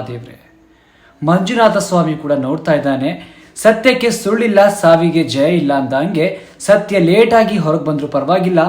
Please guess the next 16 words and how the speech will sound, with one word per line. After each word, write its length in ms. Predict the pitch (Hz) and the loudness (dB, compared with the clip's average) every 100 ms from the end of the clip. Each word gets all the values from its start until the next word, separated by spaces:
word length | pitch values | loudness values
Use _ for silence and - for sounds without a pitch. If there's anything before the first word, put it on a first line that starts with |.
| - - - - | -4 -14 -16 -10
ಅದು 180 | 131 | -6
ನಿಮ್ಮ 220 | 139 135 127 | -2 -2 -2
ಮುಂದೆನೇ 440 | 127 143 165 175 | -2 -2 -2 -2
ಬರುತ್ತೆ. 680 | 175 127 123 127 123 - _ _ _ _ _ _ _ _ _ _ _ _ | -2 -4 -8 -10 -12 -14 _ _ _ _ _ _ _ _ _ _ _ _
ಸಾಕ್ಷಿ 640 | - - 196 247 - 277 | -10 0 4 4 2 -2
ಇಟ್ಕೊಂಡು 480 | 233 175 208 208 180 | -2 -4 -6 -4 -4
ವಿಡಿಯೋ 340 | 147 156 175 | -4 0 0
ಮಾಡೋರಿಗೆ 440 | 165 160 156 151 151 | 2 2 0 -2 -4
ನಂಬೋದು 440 | 143 156 180 170 | -2 -2 -2 -4
ಬಿಟ್ಟು 680 | 135 170 180 165 156 - - _ _ | -4 -6 -4 -4 -4 -6 -14 _ _
ಎ 120 | 165 202 | -2 2
ಐ 280 | 240 240 | 4 4
ವಿಡಿಯೋ 300 | 226 185 175 | 2 2 0
ಮಾಡಿದವರಿಗೆ 540 | 175 151 139 143 139 147 | 2 0 -2 -4 -4 -2
ನಂಬೋ 360 | 135 135 190 | -2 -2 -4
ಕಾಲ, 280 | 180 151 135 | -4 -4 -4